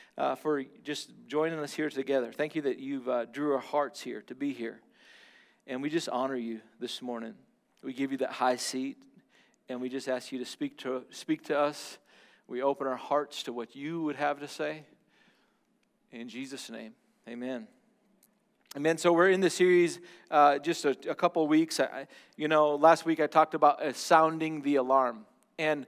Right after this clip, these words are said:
this wasn't a planned, uh, uh, series. Matter of fact, I had something else that I had already planned. And I was, I, picking up on something in my heart. And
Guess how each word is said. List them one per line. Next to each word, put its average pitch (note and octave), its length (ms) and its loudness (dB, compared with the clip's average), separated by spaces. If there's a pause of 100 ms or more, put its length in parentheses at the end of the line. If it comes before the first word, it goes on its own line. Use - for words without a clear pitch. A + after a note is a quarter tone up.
(240)
this E3 220 4
wasn't E3+ 300 6
a C#3 80 2
planned, D#3+ 580 2 (160)
uh, C#3 280 4 (360)
uh, C3+ 320 2 (120)
series. D3+ 420 0
Matter D3+ 160 2
of D3 60 0
fact, D3+ 200 2
I C#3+ 40 2
had C3+ 120 2
something D#3+ 240 -2
else C#3+ 220 0
that C#3+ 120 0
I C#3 80 2
had C#3 240 0
already C#3 360 2
planned. C#3+ 560 -4 (640)
And D#3 180 6
I D3+ 140 8
was, D3 200 4 (140)
I, D3+ 80 4
picking F#3 500 0
up E3 140 4
on D#3 140 4
something D3+ 340 2
in C#3 80 0
my C#3 100 0
heart. D3+ 380 6 (1040)
And D3+ 340 4